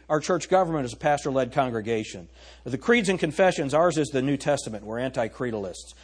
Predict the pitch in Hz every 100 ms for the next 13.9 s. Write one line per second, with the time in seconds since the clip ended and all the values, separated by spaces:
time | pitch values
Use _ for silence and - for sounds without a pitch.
0 | - 151 151 233 - 160 - 196 - 135
1 | 135 123 170 160 147 147 131 120 107 123
2 | 135 127 127 117 120 - 104 92 - -
3 | - - 156 160 269 240 220 226 - 185
4 | 196 202 190 160 - - - 131 135 151
5 | 147 170 196 185 165 143 - 180 165 147
6 | 127 135 123 160 175 170 196 190 175 165
7 | 160 156 147 151 147 151 139 127 123 131
8 | 117 135 156 131 113 151 170 165 156 160
9 | 131 131 147 139 131 135 117 101 - -
10 | - - 156 - 208 208 185 165 165 165
11 | 165 165 139 98 - - 143 135 151 170
12 | 160 147 147 147 143 135 - - 180 170
13 | 143 123 139 - 156 135 107 104